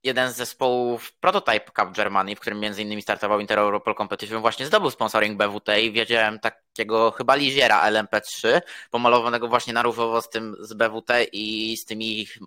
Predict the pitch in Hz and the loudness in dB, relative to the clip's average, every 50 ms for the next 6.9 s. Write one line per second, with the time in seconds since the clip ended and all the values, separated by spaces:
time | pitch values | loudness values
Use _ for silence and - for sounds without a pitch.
0 | _ _ _ - _ _ - 113 120 117 110 117 110 104 101 98 98 - - 98 | _ _ _ -20 _ _ -2 0 0 2 2 2 2 2 2 0 0 0 2 0
1 | 95 95 92 92 95 98 104 101 101 95 104 107 113 117 131 - - - - - | 2 2 0 -4 -4 -8 -8 -8 -6 -4 -2 -2 -4 -4 -6 -10 -12 -12 -12 -14
2 | - - - - - - _ _ - - 208 320 320 - 160 180 180 - - - | -16 -20 -20 -20 -20 -20 _ _ -6 -4 -4 -4 0 2 4 2 2 2 -2 -4
3 | 311 269 196 123 127 107 107 113 107 - - 110 101 - - _ 107 - - 113 | -4 -2 -2 -2 0 2 2 0 0 -2 -6 -10 -10 -10 -12 _ -10 -6 -4 -2
4 | 120 117 117 113 120 120 - 117 117 104 113 - - 113 107 117 151 180 160 107 | -2 -2 -2 -2 -4 -4 -4 -2 -2 0 -2 -4 -4 -8 -10 -4 -2 -2 -2 -2
5 | 85 95 95 92 - 101 98 92 98 - _ _ - 110 98 107 110 113 - - | 0 -2 -2 -2 -2 -6 -10 -10 -10 -12 _ _ -6 -4 -4 -4 -6 -6 -4 -4
6 | 110 104 - 101 - - 98 - - 117 120 127 127 123 123 127 139 147 | -4 -4 -4 -4 -4 -6 -4 -2 0 0 0 0 -2 -2 -4 -4 -6 -8